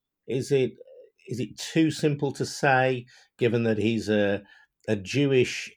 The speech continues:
emigre financier living in New York who i-, is broadly supportive of liberalism and helping asylum seekers and refugees?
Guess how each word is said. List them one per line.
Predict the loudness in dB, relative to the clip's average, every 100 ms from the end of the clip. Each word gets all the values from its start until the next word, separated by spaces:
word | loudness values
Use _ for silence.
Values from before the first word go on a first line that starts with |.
| -2
emigre | 2 0 0 2 2 0
financier | -2 -2 0 -2 -2 0 2 2 0
living | -2 0
in | 0 0
New |
York | 0 0 0 2 4 2 -2 -20 -20 -20 _ -4
who | 0 0 0 -4 -6 -10 _ -20 -20 _ _ _
i-, | -16 -12
is | -12
broadly | -2 -2 0
supportive | -6 -4 -2 -2 -2 -6
of | -8 -10 _ -8
liberalism | 0 2 2 2 2 2 2 2 2 -4
and | -6 -8 -8 -10 _ -20 _
helping | -2 -2 0 -4
asylum | -4 -2 -2 0 -2
seekers | -2 -4 -2 -4 -4
and | -6 -6
refugees? | -8 -8 -6 -2 -2 -4 -10 -18